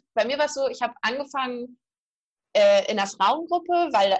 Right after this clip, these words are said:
das bei mir auch so der Gedanke war von, hm, ich weiß nicht, ob ich mich das so traue, direkt mit Männern und, hm, und dann auch doch so ein bisschen die Angst davor, dass Männer vielleicht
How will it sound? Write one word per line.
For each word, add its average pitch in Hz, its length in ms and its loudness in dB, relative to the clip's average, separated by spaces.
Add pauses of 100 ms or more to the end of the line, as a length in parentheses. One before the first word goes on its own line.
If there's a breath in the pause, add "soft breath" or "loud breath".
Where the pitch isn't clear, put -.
das - 180 -4
bei 214 100 0
mir 214 220 -4
auch 302 100 0
so 285 280 -4
der 240 200 -2
Gedanke 220 400 -4
war 226 120 0
von, 214 280 -12
hm, 277 180 -12
ich 269 140 -12
weiß 220 160 -4
nicht, 240 100 -14
ob 233 80 -18
ich - 60 -20
mich 208 140 -16
das 208 120 -18
so 190 80 -14
traue, 254 560 -2
direkt 190 240 -10
mit 196 140 -16
Männern 226 460 -4
und, 196 160 -14 (100)
hm, 247 220 -12 (240 loud breath)
und 214 280 -10
dann 220 180 0
auch 214 300 -2
doch 208 240 0
so 226 120 -10
ein 208 100 -8
bisschen 208 240 -10
die 202 160 -12
Angst 214 280 -10
davor, 196 760 -2 (1000)
dass 202 180 -2
Männer 214 280 0
vielleicht 196 340 -8